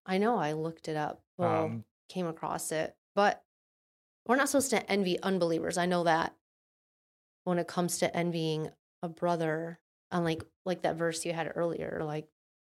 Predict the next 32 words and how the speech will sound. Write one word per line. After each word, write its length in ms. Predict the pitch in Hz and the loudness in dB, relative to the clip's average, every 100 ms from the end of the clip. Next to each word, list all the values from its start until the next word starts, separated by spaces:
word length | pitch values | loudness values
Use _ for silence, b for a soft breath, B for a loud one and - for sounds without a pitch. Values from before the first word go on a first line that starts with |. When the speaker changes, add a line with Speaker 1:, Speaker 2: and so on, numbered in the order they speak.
| _ | _
Speaker 1:
one 260 | 170 165 165 | -4 -2 -2
person 460 | - 160 - 175 | -2 -2 -2 -2
was 140 | 165 160 | -2 -2
given 300 | 165 160 156 | -2 -2 -2
this 220 | 160 - | -4 -4
many, 480 | 160 156 156 151 156 _ _ | -2 -2 -2 -4 -6 _ _
this 120 | 160 | -6
much 220 | 170 160 | -4 -2
money 380 | 175 160 156 156 | 0 0 0 -2
or 180 | 147 151 | -4 -4
whatever 360 | 165 165 160 160 | -2 -2 0 -2
it 80 | |
was. 520 | 165 160 160 156 - - - | 0 0 0 -2 -6 -8 2
Speaker 2:
Right. 420 | 151 107 104 147 _ 180 | 2 2 -2 -12 _ -16
Speaker 1:
According 440 | - - 185 180 | -8 -2 0 -2
to 120 | 180 | -4
each 260 | 180 180 - | -6 -8 -6
one's 180 | 165 160 | -6 -4
ability. 460 | 165 196 190 160 | 4 4 4 0
So 200 | 160 165 | -2 -2
knowing 580 | 170 170 185 247 196 160 | -2 2 2 4 2 0
that 180 | 156 151 | 0 2
and 100 | 170 | 2
just 180 | 170 - | -2 -4
trusting 560 | - 208 226 - 156 151 | -2 0 0 -2 -6 -4
that 220 | 160 - _ _ _ - - | -6 -6 _ _ _ -8 -2
God 360 | 170 175 165 - _ _ _ _ | 0 0 -4 -14 _ _ _ _
gives 300 | 208 208 160 | 2 2 0
according 460 | 160 - 180 170 | -6 0 0 0
to 160 | 165 156 | -2 -4
ability. 600 | 160 175 190 180 165 165 | 0 2 2 0 -2 -2
And 180 | 160 | -2